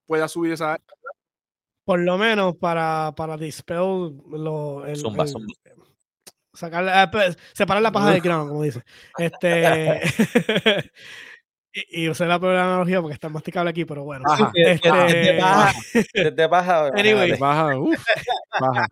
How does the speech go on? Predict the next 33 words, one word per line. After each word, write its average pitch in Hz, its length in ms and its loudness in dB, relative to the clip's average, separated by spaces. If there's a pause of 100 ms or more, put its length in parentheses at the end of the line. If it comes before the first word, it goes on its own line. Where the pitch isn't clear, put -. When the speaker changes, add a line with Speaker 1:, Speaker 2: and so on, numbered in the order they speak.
Speaker 2:
<laughs> - 1600 -2 (800)
La 175 160 2
cuestión 185 320 -2
sí, 180 500 -6 (120)
este, 151 720 -10
e-, - 140 -14
eso 160 340 -8
sí - 400 -14
se 160 160 -10
puede 143 180 -12
hacer. 107 220 -20 (540)
Por 165 160 -4
ejemplo, 170 360 -4
las 147 240 -8
laptops 175 500 -4
que 185 80 -6
están 175 500 -6
underpowered, 175 720 -2 (160)
este, 147 320 -14
tú 135 120 -16
puedes 156 360 -6 (220)
comprar 165 420 -4
una, 170 500 -2
un 165 280 -4
e-, 180 140 -4
un 170 180 -6
enclosure 170 460 -4
externo 185 400 -4
para 135 520 -10
una 147 160 -10
G 170 160 -4
P 226 140 -2
U, 247 120 -4